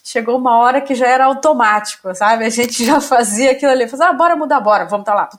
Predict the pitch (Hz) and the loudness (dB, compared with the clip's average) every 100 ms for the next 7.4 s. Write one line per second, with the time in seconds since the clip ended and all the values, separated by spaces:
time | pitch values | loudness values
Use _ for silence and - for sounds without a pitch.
0 | - 220 226 220 220 214 - - 233 - | -16 -16 -16 -16 -18 -20 -20 -12 -10 -8
1 | 202 220 208 202 202 - 196 202 185 185 | -4 0 0 0 -4 -8 -6 -6 -6 -10
2 | 214 202 190 196 196 _ _ _ _ _ | -12 -10 -8 -10 -10 _ _ _ _ _
3 | _ 196 208 247 254 294 - 302 302 - | _ -10 0 0 0 -4 -2 -2 0 0
4 | 247 254 - 277 254 240 240 240 220 208 | 0 0 -6 -8 -6 -2 -2 -2 -8 -10
5 | 202 208 185 175 160 165 175 185 180 185 | -6 -4 -4 -8 -10 -12 -14 -12 -12 -8
6 | 190 190 190 - - 196 226 214 196 214 | -4 -4 -6 -8 -6 -2 0 2 0 -4
7 | 202 202 185 170 | -6 -8 -6 -8